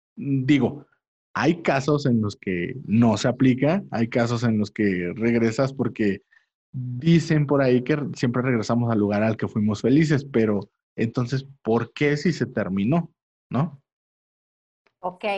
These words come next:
Speaker 2: bueno, mira, eso sí, ahora sí que es un tema bien particular,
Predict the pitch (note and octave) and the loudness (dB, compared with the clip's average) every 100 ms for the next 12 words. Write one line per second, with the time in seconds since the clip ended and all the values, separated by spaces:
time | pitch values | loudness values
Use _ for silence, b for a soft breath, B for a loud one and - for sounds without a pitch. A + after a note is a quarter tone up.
0 | G3 A3+ G#3 F#3+ F#3 E3+ G#3 C#4 C4+ - | -4 -4 -4 -6 -6 -6 -6 -8 -10 -6
1 | B3 A#3 A#3 B3 B3+ A#3+ A#3 A#3 A3 A3+ | -2 0 0 -2 -8 -8 -10 -10 -6 -6
2 | G#3+ G#3+ G#3+ G3 G3 G3 F3 D#3+ E3 F3 | -4 -6 -8 -8 -12 -12 -16 -14 -6 -6
3 | A4+ | -6